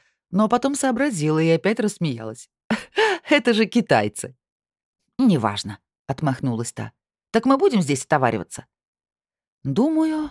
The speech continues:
лучше здесь», кивнула я. «Товары тут и там одинаковые, полагаю, цены тоже, но продавцы хоть вежливые. А туда я возвращаться не хочу». «Я тоже не хочу», согласилась Белоконь. «Давайте здесь».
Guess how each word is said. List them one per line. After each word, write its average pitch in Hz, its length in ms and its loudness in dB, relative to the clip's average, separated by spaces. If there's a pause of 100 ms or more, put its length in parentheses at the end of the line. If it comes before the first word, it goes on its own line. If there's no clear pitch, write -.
лучше 185 400 -2
здесь», 110 540 -12 (260)
кивнула 123 400 -4
я. 95 220 -14 (680)
«Товары 151 420 2
тут 135 200 -6
и 131 40 -2
там 120 220 -2
одинаковые, 269 580 -2
полагаю, 156 480 -2
цены 120 300 -6
тоже, 120 340 -6 (380)
но 139 160 -2
продавцы 135 460 -2
хоть 127 220 -8
вежливые. - 520 -12 (420)
А 139 120 -2
туда 151 240 -2
я 127 160 -2
возвращаться 127 600 -2
не 95 120 -4
хочу». - 360 -14 (880)
«Я 214 200 4
тоже 170 280 2
не 190 80 -2
хочу», - 360 -6 (320)
согласилась 123 640 -2
Белоконь. 113 540 -4 (340)
«Давайте 196 360 2
здесь». - 440 -12